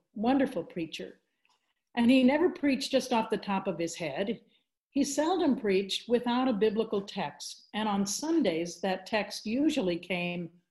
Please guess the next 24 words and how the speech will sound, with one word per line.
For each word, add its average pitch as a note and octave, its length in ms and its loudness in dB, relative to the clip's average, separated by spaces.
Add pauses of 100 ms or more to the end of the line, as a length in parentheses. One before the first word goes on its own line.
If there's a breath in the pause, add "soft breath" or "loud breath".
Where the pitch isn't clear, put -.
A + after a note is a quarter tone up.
(140)
from A3+ 160 2
the G#3 60 2
lectionary. D#3 800 -6 (1800)
He A#3 140 0
didn't F#3+ 260 2
choose D#4 340 4
the D4 100 0
text, - 540 -6 (840)
the A3 80 0
text - 640 -4
chose F3 320 0
him. C#3+ 280 -6 (1000 loud breath)
And G3 180 0
then D4 420 2 (600)
he D#4+ 320 4
brought A3+ 320 0
his F#3 180 0
own G3+ 220 2
life G#3+ 420 0 (720)
and F3+ 160 -2
your G#3+ 220 2
lives F3 680 -2 (760)
and G#3+ 400 -2
the F#3+ 160 -4